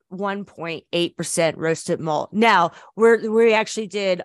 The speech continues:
Irish coffee cream stout is the goal here. So I do have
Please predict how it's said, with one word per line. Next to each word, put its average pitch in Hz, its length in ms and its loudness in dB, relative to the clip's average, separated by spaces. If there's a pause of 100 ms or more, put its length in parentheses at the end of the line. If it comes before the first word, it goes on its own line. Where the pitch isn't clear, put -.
(140)
Irish 196 360 -4
coffee 220 480 -8
cream 262 340 -8
stout 277 460 0
is 190 220 -6
the 180 80 -10
goal 190 200 0
here. 240 300 -2
So 196 260 -4
I 175 120 0
do 220 320 -8
have 185 540 0